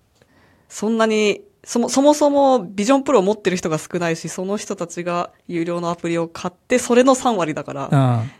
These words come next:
Speaker 1: めちゃめちゃ少ないですよね。
Speaker 2: それかその、何、アリシャ・キーズのライブみたいなやつとか、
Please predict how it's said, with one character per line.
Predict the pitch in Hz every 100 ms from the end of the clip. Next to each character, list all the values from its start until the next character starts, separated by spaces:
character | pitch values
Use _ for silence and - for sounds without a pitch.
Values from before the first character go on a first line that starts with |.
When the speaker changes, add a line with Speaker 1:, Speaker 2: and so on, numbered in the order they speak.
| -
Speaker 1:
め |
ち | 175
ゃ | 208
め |
ち | 214
ゃ | 233 196
少 | - 202
な | 196
い |
で | 165
す | -
よ | -
ね。 | 143 - _ _ _ _ _ _ _ _
Speaker 2:
そ | - 185
れ |
か | 208
そ | 202
の、 | 202 196 220
何、 | 180 147 127
ア |
リ | 139
シ | 175
ャ・ | 156
キ | 175
ー |
ズ | 147
の | 127
ラ | 123 127
イ |
ブ | 127
み | 131
た | 127 117
い |
な | 110
や | 110
つ |
と | -
か、 | 113 120 120 117